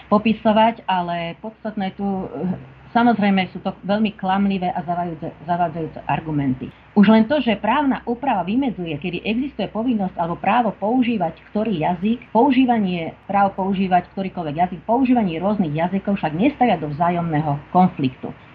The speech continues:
To absolútne nie je pravda. A určite mi to potvrdia aj kolegovia, že vždy, takmer vždy dochádza k vzájomnému konfliktu. A to preto, že ten zákon, a nie len,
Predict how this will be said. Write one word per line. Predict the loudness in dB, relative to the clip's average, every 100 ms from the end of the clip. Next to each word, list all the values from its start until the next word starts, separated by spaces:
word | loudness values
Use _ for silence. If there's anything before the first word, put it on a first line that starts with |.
| -12 0
To | 2
absolútne | 2 0 -2 -2 0
nie | 0 0 -2 -4
je |
pravda. | -2 -2 0 -2 -8 -10 -20 -8
A | -6 -2
určite | -2 -2 -2 0
mi | -2 -4
to |
potvrdia | -8 -8 -8 -8 -6 -4
aj | -6 -4
kolegovia, | -4 -2 -2 0 0 -2 -10 -16
že | -6 -2 0 2 2 -2 -6 -20 -20 -20 -14 -4
vždy, | 2 4 4 2
takmer | -2 0 -2 -2
vždy | 0 0
dochádza | 0 0 -2 -2 -6
k | -4
vzájomnému | -2 -2 -2 -4
konfliktu. | -4 -6 -4 -6 -6 -10 -8 -6
A |
to | -6
preto, | -4 -4 -2 0 -2 -4 _ -10
že | -6 -4
ten | -4 -4
zákon, | -2 -2 0 0 2 2
a | 0 0
nie | 0 -2
len, | -4 -6 -6